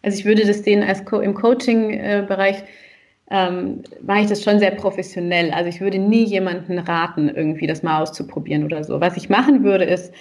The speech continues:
zum Beispiel mal provokativ fragen, was ist denn, ähm, wenn,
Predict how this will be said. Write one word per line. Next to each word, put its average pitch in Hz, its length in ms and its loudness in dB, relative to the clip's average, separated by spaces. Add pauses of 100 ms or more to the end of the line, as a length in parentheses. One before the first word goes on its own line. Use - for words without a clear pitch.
(300)
zum 202 140 -2
Beispiel 185 280 0
mal 175 200 0
provokativ 185 800 -2
fragen, 202 480 0 (500)
was 185 200 -4
ist 208 200 -10
denn, 160 280 0
ähm, 160 520 -4
wenn, 165 420 0